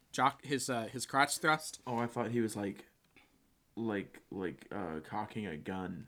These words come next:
Speaker 2: like,
Speaker 1: Oh, no, no.
Speaker 2: chambering a rifle
Speaker 1: No, it's
Speaker 2: with
Speaker 1: like a
Speaker 2: his
Speaker 1: sound
Speaker 2: dick.
Speaker 1: effect. Uh, so, you know, it's dance number, music time, and of course, Michael Jackson, the, the, the beat starts up, and we get, we get a, we get a classic, "Woo!" And then the music starts up, and he starts singing, and they're breaking it down, and he's like,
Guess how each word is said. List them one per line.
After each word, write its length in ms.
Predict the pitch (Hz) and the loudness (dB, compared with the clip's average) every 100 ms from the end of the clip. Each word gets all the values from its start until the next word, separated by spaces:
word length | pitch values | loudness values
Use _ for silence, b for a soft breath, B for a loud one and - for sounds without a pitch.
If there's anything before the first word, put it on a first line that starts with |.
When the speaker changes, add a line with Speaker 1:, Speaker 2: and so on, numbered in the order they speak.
| - | -2
Speaker 2:
like, 100 | 143 | 2
Speaker 1:
Oh, 40 | 147 | 4
no, 180 | 147 | 4
no. 100 | 135 | 4
Speaker 2:
chambering 240 | 131 120 85 | 2 0 -2
a 80 | 82 | -4
rifle 580 | - 90 - - 160 | -2 -2 -2 -4 0
Speaker 1:
No, 200 | 151 147 | 2 4
it's 140 | 139 - | 4 4
Speaker 2:
with 20 | |
Speaker 1:
like 100 | 151 | 2
a 20 | |
Speaker 2:
his 100 | 143 | 0
Speaker 1:
sound 240 | - 135 127 | 0 2 0
Speaker 2:
dick. 80 | - | -2
Speaker 1:
effect. 320 | 110 - - B B - | -8 -10 -14 B B 6
Uh, 380 | 156 160 151 143 | 10 12 10 6
so, 320 | - 165 156 | 2 6 8
you 160 | 151 | 6
know, 160 | 147 113 | 4 2
it's 180 | 127 - | -2 4
dance 340 | - 180 180 | 10 10 8
number, 360 | 180 175 180 175 | 6 6 8 8
music 340 | 180 170 151 | 6 4 2
time, 280 | - 143 120 | 2 2 2
and 60 | 123 | 0
of 80 | - | 4
course, 320 | 160 151 - B B - | 4 4 0 B B 0
Michael 300 | 135 139 139 | 4 4 6
Jackson, 380 | 147 143 - 131 | 6 6 4 2
the, 140 | 123 | 0
the, 240 | 123 127 - | 0 -2 -2
the 80 | 131 | -2
beat 220 | 151 160 | -2 0
starts 300 | - 143 151 | 4 4 4
up, 160 | 143 | 0
and 100 | 135 | 2
we 80 | 131 | 2
get, 220 | 131 131 - | 2 -2 -4
we 140 | 127 | -2
get 160 | 127 117 | 0 -2
a, 140 | 113 | -4
we 80 | 117 | -2
get 140 | 123 117 | -2 0
a 40 | |
classic, 500 | - 151 147 135 - b b b - 605 698 740 698 | 4 4 6 2 -2 b b b -6 0 2 10 12
"Woo!" 140 | 453 - - - b | 12 10 -8 -12 b
And 140 | 135 143 | 2 4
then 80 | 143 | 6
the 60 | |
music 300 | 135 139 135 | 6 6 4
starts 320 | - 131 131 135 | 4 2 2 -2
up, 80 | |
and 60 | 135 | -2
he 40 | |
starts 280 | 131 147 127 | 0 0 0
singing, 460 | - 160 147 139 139 B B | 2 4 6 4 0 B B
and 140 | 123 127 | -2 0
they're 60 | |
breaking 320 | 123 147 156 | 4 2 2
it 100 | 143 | 0
down, 440 | 156 170 175 170 170 | 4 6 8 8 6
and 120 | 151 | 6
he's 180 | 147 139 | 4 4
like, 320 | 135 131 | 0 -2